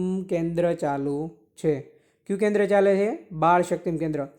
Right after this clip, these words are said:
જે આંગણવાડીમાં તબીબી સારવારની જરૂરિયાત હોય એવા કુપોષિત બાળકો માટેનું આ કેન્દ્ર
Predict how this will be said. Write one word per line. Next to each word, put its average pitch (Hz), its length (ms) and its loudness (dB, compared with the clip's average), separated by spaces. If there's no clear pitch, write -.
જે 170 260 2
આંગણવાડીમાં 185 760 2
તબીબી 170 360 0
સારવારની 165 460 -2
જરૂરિયાત 165 580 0
હોય 180 160 4
એવા 160 220 2
કુપોષિત 185 540 -4
બાળકો 160 320 0
માટેનું 151 500 -4
આ 139 120 -4
કેન્દ્ર 139 540 -2